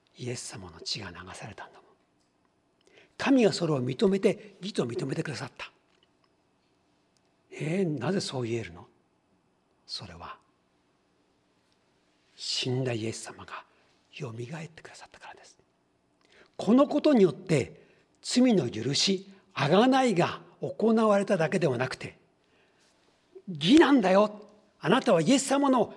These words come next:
正しさをもらったんだよ」という反抗をはっきりもらったということです。それを義人と言います。イエス様の復活はそれを証明するためなんです。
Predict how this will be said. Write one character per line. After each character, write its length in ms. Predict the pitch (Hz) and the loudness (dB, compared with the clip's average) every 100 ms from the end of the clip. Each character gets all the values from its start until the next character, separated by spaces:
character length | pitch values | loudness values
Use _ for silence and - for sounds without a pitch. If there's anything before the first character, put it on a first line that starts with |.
| - | -6
正 260 | - 247 254 | 0 2 2
し 60 | |
さ 100 | 262 | 2
を 60 | 202 | 2
も 180 | 143 175 | 4 4
ら 60 | |
っ 100 | 240 | 4
た 140 | - 285 | 4 2
ん 40 | |
だ 100 | 233 | 4
よ」 120 | 254 | 2
と 80 | - | 2
い 80 | 185 | 0
う 80 | - - - - | 0 -12 -20 -8
反 340 | - 214 302 | 4 4 4
抗 300 | - 311 277 | 4 6 6
を 40 | |
は 200 | 196 - | 4 0
っ 60 | 254 - _ | -4 -6 _
き 120 | 339 | 4
り 60 | 330 | 6
も 140 | 196 | 4
ら 80 | 127 | 0
っ 60 | |
た 140 | - - | -6 -10
と 80 | 117 | -10
い 40 | |
う 20 | |
こ 80 | - | -12
と 60 | 98 | -14
で 80 | |
す。 180 | - - _ _ _ _ _ _ _ _ _ _ _ _ _ _ | -16 -18 _ _ _ _ _ _ _ _ _ _ _ _ _ _
そ 240 | - - 165 | -12 -4 2
れ 80 | 226 | 2
を 100 | 214 | 2
義 160 | 127 | -2
人 220 | 139 160 | 0 0
と 80 | 160 | 0
言 80 | 147 | -2
い 40 | |
ま 80 | 131 | -4
す。 200 | 110 - _ _ _ _ _ | -8 -16 _ _ _ _ _
イ 120 | 185 | 6
エ 60 | 226 | 6
ス 100 | 208 | 6
様 180 | 247 185 | 4 4
の 80 | 131 | 2
復 160 | - | -6
活 240 | 180 170 170 | -6 -2 -2
は 80 | |
そ 120 | - 175 | -2 2
れ 80 | |
を 200 | 180 175 - - | 2 2 -4 -8
証 480 | - - - 220 311 | 0 0 4 6 6
明 180 | 320 294 | 6 4
す 160 | 277 | 0
る 60 | 247 | -2
た 100 | 240 | 0
め 120 | 220 | 0
な 80 | 135 | 0
ん 60 | |
で 80 | 104 | -6
す。 160 | - | -12